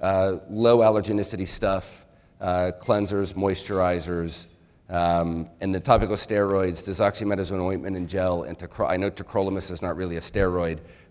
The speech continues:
but there's nothing in any of these that anybody should be allergic to. All incredibly rare for anybody to be allergic to any of these three. Uh,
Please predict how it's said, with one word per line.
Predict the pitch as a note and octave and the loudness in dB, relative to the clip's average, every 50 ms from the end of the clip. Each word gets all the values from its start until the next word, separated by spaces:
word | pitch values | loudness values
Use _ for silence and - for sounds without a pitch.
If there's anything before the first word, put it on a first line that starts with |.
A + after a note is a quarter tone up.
| - | -4
but | G2+ F#2 E2 - - - - | -4 -4 -4 -4 -16 -14 -6
there's | G2 G2 F#2+ F2 | -4 -4 -4 -2
nothing | G#2+ A2+ A2+ A#2+ - B2+ A2 G#2+ | 2 2 2 2 2 2 0 0
in | G#2+ G#2+ G#2+ G2+ | 0 0 0 -2
any | F#2 F2 G#2 G#2+ G#2 G2+ | -2 -4 -2 -2 -2 -2
of | F#2+ E2 | -2 -4
these | D2 F2 E2+ E2+ E2 E2 D#2 D2+ - - - - - - - | -4 -4 -4 -2 -4 -6 -6 -10 -12 -16 -20 -20 -20 -14 -4
that | G2 G2 F2+ | -2 -2 0
anybody | F#2+ G2 G2 F#2+ F#2+ G2 F#2+ F#2+ F#2 F#2 F#2 F2 - - | 0 0 0 0 0 0 0 0 -2 -2 -4 -8 -12 -16
should | - - - A2 F2 | -18 -10 -10 -8 -4
be | D#2+ F#2 | -4 -4
allergic | F2+ F2 F2 E2 - D#2+ - - | -2 -2 -4 -6 -8 -10 -14 -14
to. | - D#2 A#1 - - _ _ - | -14 -14 -14 -14 -18 _ _ -2
All | F2+ G2 F#2+ F#2+ F#2+ | 2 4 4 4 2
incredibly | F2 - F#2 E2+ - - - - B2+ A#2 G#2+ A2 G2+ F#2+ G2 F#2 | -2 -8 -12 -14 -14 -14 -4 2 4 6 6 6 4 2 0 -2
rare | F2+ F2+ F2 E2+ E2+ E2+ | 0 -2 -2 -2 -4 -6
for | - F2+ | -8 -10
anybody | E2 E2 D#2+ E2 E2 D#2+ | -12 -10 -8 -8 -8 -8
to | D#2+ | -8
be | D#2+ | -8
allergic | D#2+ D#2 D#2 D#2 D2+ E2 D#2+ - | -8 -8 -8 -8 -10 -10 -14 -14
to | - F2 | -12 -12
any | C#2 F2 E2+ E2 | -10 -10 -8 -8
of | D#2+ D2+ | -8 -8
these | D#2+ D2+ - - | -10 -10 -10 -10
three. | E2 D#2+ C#2 B1+ - - _ _ _ _ _ _ _ _ _ _ _ _ _ _ _ _ _ - _ _ _ - - | -8 -10 -10 -10 -12 -20 _ _ _ _ _ _ _ _ _ _ _ _ _ _ _ _ _ -20 _ _ _ -12 -2
Uh, | G#2 G2+ G2 F#2+ | 2 2 2 2